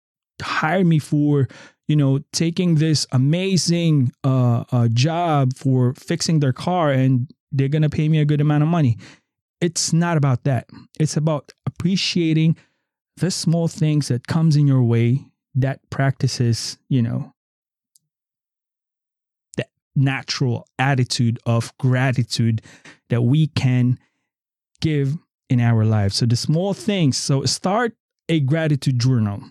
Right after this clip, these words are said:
you know. It's funny 'cause on my YouTube, I got monetized and I decided to buy a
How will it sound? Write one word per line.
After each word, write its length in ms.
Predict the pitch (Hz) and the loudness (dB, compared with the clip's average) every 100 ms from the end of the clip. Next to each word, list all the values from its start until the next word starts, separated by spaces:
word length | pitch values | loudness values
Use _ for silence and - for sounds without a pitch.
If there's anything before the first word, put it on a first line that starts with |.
| _ | _
you 100 | - | -6
know. 200 | 120 147 156 _ _ - _ _ _ - - _ _ _ - | -4 -4 -10 _ _ -20 _ _ _ -16 -16 _ _ _ -2
It's 260 | 123 123 - | -2 -2 -2
funny 300 | 139 147 113 | 0 2 2
'cause 240 | 117 107 - - - - _ _ _ _ _ _ - | 0 -2 -8 -18 -20 -20 _ _ _ _ _ _ -4
on 260 | 127 131 | 0 2
my 560 | 131 127 123 113 107 107 _ - | 2 2 2 2 2 -2 _ -4
YouTube, 540 | 117 127 127 131 120 113 | 0 0 0 0 0 2
I 80 | |
got 180 | 113 107 | 0 2
monetized 640 | 117 117 113 - 110 110 110 | 2 2 0 0 0 2 2
and 180 | 107 | 2
I 140 | 104 104 | 2 0
decided 760 | 104 120 - 139 127 117 110 | 0 -2 0 0 2 0 0
to 100 | - | -2
buy 720 | 113 117 120 98 107 160 196 165 - _ - | 0 2 2 2 2 2 0 0 -6 _ -4
a 480 | 135 120 113 107 | 0 2 2 0